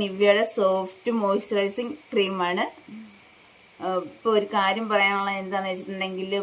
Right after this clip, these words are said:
മഴ തുടങ്ങിയിട്ടുണ്ട്. അപ്പം എത്രത്തോളം, എത്ര, സോറി, എത്രത്തോളം ക്ലാരിറ്റി ഉണ്ടാവുമെന്ന് എനിക്കറിയില്ല.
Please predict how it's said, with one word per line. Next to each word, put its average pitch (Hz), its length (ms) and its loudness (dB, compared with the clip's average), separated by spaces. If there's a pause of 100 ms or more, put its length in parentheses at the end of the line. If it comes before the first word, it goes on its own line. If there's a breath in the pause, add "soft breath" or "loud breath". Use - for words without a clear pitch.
(140)
മഴ 196 200 0 (140)
തുടങ്ങിയിട്ടുണ്ട്. 180 560 -4
അപ്പം 202 240 -4 (200)
എത്രത്തോളം, 220 580 -4 (200)
എത്ര, - 140 -6 (280)
സോറി, 233 180 -2 (140)
എത്രത്തോളം 214 520 2 (300)
ക്ലാരിറ്റി 202 540 0
ഉണ്ടാവുമെന്ന് 196 440 -2
എനിക്കറിയില്ല. 175 600 -2